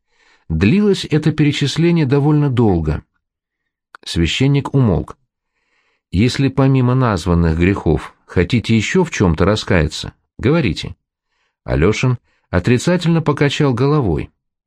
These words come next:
не мог вымолвить ни слова. Священник может только советовать,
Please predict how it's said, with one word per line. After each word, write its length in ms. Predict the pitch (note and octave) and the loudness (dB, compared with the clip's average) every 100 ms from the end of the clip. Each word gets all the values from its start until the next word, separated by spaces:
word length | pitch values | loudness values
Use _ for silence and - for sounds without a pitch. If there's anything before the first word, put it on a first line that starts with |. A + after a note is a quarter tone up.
| - | -2
не 220 | F#2 C3 | 2 4
мог 400 | C3+ A#2+ E2 - | 4 2 0 -2
вымолвить 640 | D#2+ B2+ C#3 C3+ B2+ B2+ C3+ | 0 2 2 0 0 0 0
ни 100 | C3 | -2
слова. 480 | - D#2+ C2 A#1+ _ _ _ _ _ _ _ _ - | 0 -2 -2 -8 _ _ _ _ _ _ _ _ -14
Священник 720 | - E2+ D#2 - A2+ A2+ A2 | -4 -2 -2 0 0 0 0
может 300 | A#2 G#2+ G#2 | 0 0 0
только 280 | - G2 A2 | 0 0 -2
советовать, 720 | - B2 C#3 - - - - | -2 -2 -2 -4 -8 -10 -14